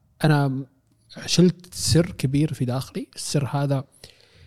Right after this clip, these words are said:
إلين اليوم، إلين الحين إحنا نصور، يعني إحنا في شهر ستة ألفين وثلاثة وعشرين، أنا لا زلت أبحث عن الإجابة لماذا كنت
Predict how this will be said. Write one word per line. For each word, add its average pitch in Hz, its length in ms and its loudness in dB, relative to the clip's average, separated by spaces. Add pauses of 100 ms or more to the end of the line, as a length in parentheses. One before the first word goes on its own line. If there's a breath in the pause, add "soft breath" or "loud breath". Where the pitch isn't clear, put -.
(360 soft breath)
إلين 180 280 4
اليوم، 117 340 2
إلين 143 200 0
الحين 131 220 0
إحنا 117 200 -2
نصور، 110 440 -4 (520)
يعني 104 220 -10
إحنا 120 180 -6
في 113 140 -6
شهر 123 200 0
ستة - 300 -2
ألفين 117 200 -8
وثلاثة 117 240 -8
وعشرين، 131 340 -2 (1000)
أنا 202 360 4
لا 151 120 4
زلت 147 280 2
أبحث 143 340 0
عن 135 140 0
الإجابة 127 540 -2
لماذا 120 560 -2
كنت 107 440 -12